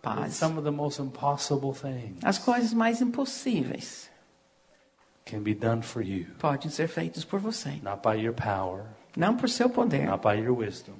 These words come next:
Speaker 1: ou sua sabedoria,
Speaker 2: but by your faith in him.
Speaker 1: mas por sua fé nele.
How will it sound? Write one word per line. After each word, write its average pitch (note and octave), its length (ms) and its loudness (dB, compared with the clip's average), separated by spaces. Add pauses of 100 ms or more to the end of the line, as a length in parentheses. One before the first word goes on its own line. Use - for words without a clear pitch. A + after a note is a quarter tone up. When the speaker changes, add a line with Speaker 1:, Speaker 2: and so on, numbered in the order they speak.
(120)
Speaker 1:
ou D3+ 120 4
sua D3 300 0
sabedoria, E3+ 760 2
Speaker 2:
but - 100 -8
by F#2 200 -4
your F#2 100 -6
faith F#2+ 340 -8
in F#2 60 -10 (120)
him. F2 120 -10 (180)
Speaker 1:
mas D#3 180 0
por D3+ 160 -4
sua D#3 240 0
fé D#3 380 -4 (300)
nele. B2+ 380 0